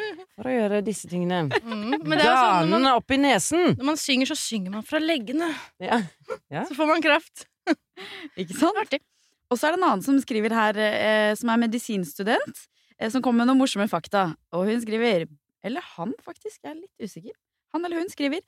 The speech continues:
Speaker 3: «Bekkenbunnsmuskulaturen heter på latin musculus levator ani, og danner gulvet i bekkenet. Den er nødvendig for å stabilisere de indre organene.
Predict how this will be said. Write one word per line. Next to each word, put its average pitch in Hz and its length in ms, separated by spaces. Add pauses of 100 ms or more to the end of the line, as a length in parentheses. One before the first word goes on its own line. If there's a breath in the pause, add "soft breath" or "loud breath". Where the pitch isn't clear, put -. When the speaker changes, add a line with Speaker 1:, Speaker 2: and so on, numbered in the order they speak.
(560 soft breath)
Speaker 3:
«Bekkenbunnsmuskulaturen 277 1000
heter 240 320
på - 120
latin 233 380 (100)
musculus 180 760
levator 185 640 (200)
ani, 170 460 (360)
og 202 120
danner 220 280 (160)
gulvet 175 560
i 247 80
bekkenet. 226 400 (140)
Den 175 320
er 214 100
nødvendig 220 360
for - 120
å 175 60
stabilisere 214 760
de 262 60 (100)
indre 190 260
organene. 202 540